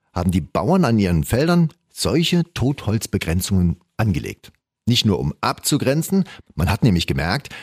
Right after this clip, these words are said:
dass weniger Schädlinge aufgetreten sind und vieles besser gewachsen ist. Der Grund ist eigentlich ja, einleuchtend. Viele Nützlinge wie auch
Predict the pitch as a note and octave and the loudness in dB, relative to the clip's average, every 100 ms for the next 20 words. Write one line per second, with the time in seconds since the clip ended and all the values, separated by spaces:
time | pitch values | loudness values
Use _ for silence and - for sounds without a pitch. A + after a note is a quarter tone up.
0 | - G2 - E2 A#2+ B2 G#2 - F#3 - | -4 -2 -2 0 0 0 -2 -2 -2 -2
1 | E2 - - - D2 C2+ C#2 B1 - - | -4 -4 -6 -6 -4 -6 -6 -8 -10 -4
2 | G2+ F#2+ A#2+ C#3+ F3 - G#2+ - - - | -2 -2 -2 0 0 -2 -10 -18 -6 -4
3 | - G3+ C3+ B2 - - - - _ _ | -2 -2 -2 -2 -4 -6 -6 -12 _ _
4 | _ _ - D2 E2 G#2 - - D2+ D#2+ | _ _ -6 -4 -2 -2 -2 -2 -2 -2
5 | - - _ - - - - G#2 A2+ D#2 | -4 -10 _ -10 -10 -10 -6 0 0 0
6 | B1+ - - - - - - - - D3+ | -2 -6 -10 -12 -20 -20 -20 -10 -2 2
7 | C#3+ A2 C3 - - E2+ C#2 F#2+ D#2+ D#2 | 4 4 2 0 -2 0 0 0 0 -4